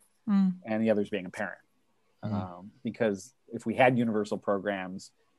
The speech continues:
Speaker 2: these conversations wouldn't be so tough. Do I get an M F A or not, right? 'Cause you have health
Speaker 1: Mm.
Speaker 2: insurance, you have access to cheap, great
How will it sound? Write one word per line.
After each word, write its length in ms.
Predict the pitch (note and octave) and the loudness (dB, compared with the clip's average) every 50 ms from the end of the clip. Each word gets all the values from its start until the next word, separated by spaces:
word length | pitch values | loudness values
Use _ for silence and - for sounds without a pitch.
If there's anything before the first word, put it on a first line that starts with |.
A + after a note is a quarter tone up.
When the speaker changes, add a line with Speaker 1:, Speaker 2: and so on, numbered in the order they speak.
| _ _ - | _ _ 2
Speaker 2:
these 160 | F#3 D#3 C3 | 2 2 4
conversations 640 | - C#3 B2 A2+ G2+ - A#2+ G2+ - - G#2 G2 - | 4 2 2 2 2 0 -2 -2 -2 -4 -6 -6 -6
wouldn't 180 | G#2 G2+ F#2 - | -8 -8 -6 -6
be 100 | G2 F2+ | -8 -6
so 140 | - F#2 E2 | -6 -6 -8
tough. 340 | - - B2 A#2 - - - | -6 -2 -2 -2 -2 -2 -4
Do 100 | - G2 | -4 -4
I 40 | |
get 160 | F#2+ - G#2+ F#2+ | -4 -6 -6 -6
an 100 | F#2+ F#2+ | -6 -8
M 100 | F2+ F#2 | -10 -14
F 140 | F#2 - | -14 -12
A 60 | - - - F2+ | -12 -12 -12 -12
or 60 | F#2 | -14
not, 280 | F#2+ F#2+ G2 - - - | -14 -14 -14 -14 -10 -6
right? 180 | G2+ G#2+ A2+ G#2+ | -6 -6 -4 -4
'Cause 100 | A2+ G#2 | -4 -2
you 60 | G#2 | 0
have 100 | A2 G#2 | 2 6
health 180 | B2+ C3+ C3 A2 | 8 8 8 8
Speaker 1:
Mm. 40 | |
Speaker 2:
insurance, 580 | - G#2 - - G2+ F#2+ F2+ F2 F2 - - - _ _ _ _ _ _ _ _ _ - | 4 0 -2 -4 -6 -6 -6 -10 -14 -16 -18 -20 _ _ _ _ _ _ _ _ _ -2
you 140 | G#2+ G#2+ | -2 -2
have 240 | G2 G#2 G2+ G2 F#2+ | -2 -2 -4 -2 0
access 340 | G#2+ G#2 G2 - A#2 G2+ - | 2 0 2 0 -4 -4 -4
to 120 | - - - _ _ _ _ - | -8 -16 -18 _ _ _ _ -14
cheap, 340 | - - - G#2+ G2+ - - _ | -12 -6 -4 -2 -2 -4 -6 _
great 280 | - - - F#2+ - | -12 -10 -10 -10 -12